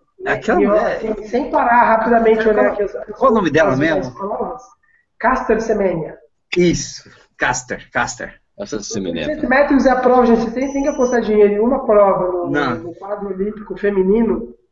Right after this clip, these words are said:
Speaker 1: uma prova pra ganhar dinheiro é o oitocentos metros com a Caster Semenya. É o ouro
Speaker 2: É.
Speaker 1: mais garantido, o ouro mais certo dos Jogos Olímpicos.
Speaker 2: Fácil, fácil, fácil, fácil, fácil.
Speaker 1: É o mais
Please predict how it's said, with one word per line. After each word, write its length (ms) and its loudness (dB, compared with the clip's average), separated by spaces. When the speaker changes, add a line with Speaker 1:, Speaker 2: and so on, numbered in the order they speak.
Speaker 1:
uma 260 0
prova 500 2
pra 100 -8
ganhar 200 0
dinheiro 600 0
é 80 -6
o 100 2
oitocentos 340 0
metros 400 -2
com 80 -6
a 40 -2
Caster 280 -8
Semenya. 280 -10
É 60 -4
o 60 6
ouro 180 8
Speaker 2:
É. 60 4
Speaker 1:
mais 480 4
garantido, 560 -6
o 60 -2
ouro 200 -4
mais 280 -6
certo 360 -10
dos 140 -18
Jogos 240 -10
Olímpicos. 100 -16
Speaker 2:
Fácil, 480 -4
fácil, 420 -2
fácil, 460 -4
fácil, 380 -2
fácil. 300 -4
Speaker 1:
É 40 0
o 140 -2
mais 560 0